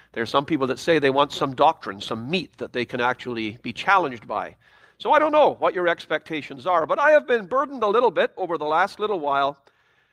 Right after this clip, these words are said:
with the need for us to read the Bible the way it was written. We have at our convenience today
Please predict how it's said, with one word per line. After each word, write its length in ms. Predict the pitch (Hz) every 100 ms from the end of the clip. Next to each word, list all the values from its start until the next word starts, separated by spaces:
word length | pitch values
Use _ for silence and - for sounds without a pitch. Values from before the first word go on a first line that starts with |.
| _ _ 190
with 160 | 208
the 100 | 240
need 240 | 247 330 -
for 220 | 294 269
us 220 | 247 -
to 480 | - 214 196 196 - _ _ _ _ _
read 280 | 165 294 330
the 80 | 269
Bible 560 | 214 226 220 220 214 _ _ _ _ _ _ -
the 100 | 180
way 160 | 214
it 80 | 220
was 160 | 196 160
written. 320 | 202 - 101 _ _ _ _ _ _ _ _ _ _ _ -
We 200 | 226 311
have 360 | 277 277 262 -
at 160 | 208 -
our 300 | 208 247 285
convenience 800 | - 220 180 262 226 156 180 -
today 600 | 190 180 196 143 240